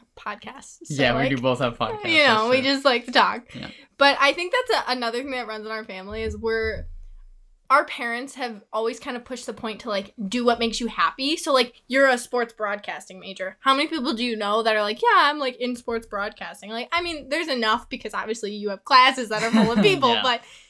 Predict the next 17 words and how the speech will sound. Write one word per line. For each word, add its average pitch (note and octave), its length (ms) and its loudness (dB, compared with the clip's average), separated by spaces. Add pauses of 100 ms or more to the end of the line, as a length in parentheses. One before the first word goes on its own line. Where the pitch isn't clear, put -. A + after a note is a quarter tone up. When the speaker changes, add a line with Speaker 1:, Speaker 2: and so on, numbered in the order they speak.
(160)
Speaker 1:
when D#4 240 -4
it's C4+ 280 -6
not D#4+ 200 0
a D#4+ 40 -2
very E4 200 -6
common B3+ 520 -6
major. G#3+ 460 -8
Speaker 2:
No. A2 320 -10
Speaker 1:
And - 80 0
I - 80 0
think D#4+ 160 -8
it's - 180 -10
super D4+ 480 -6
cool. C#4 520 0 (120)
And C4+ 440 -2
I C#4+ 80 2
guess G#4+ 140 -2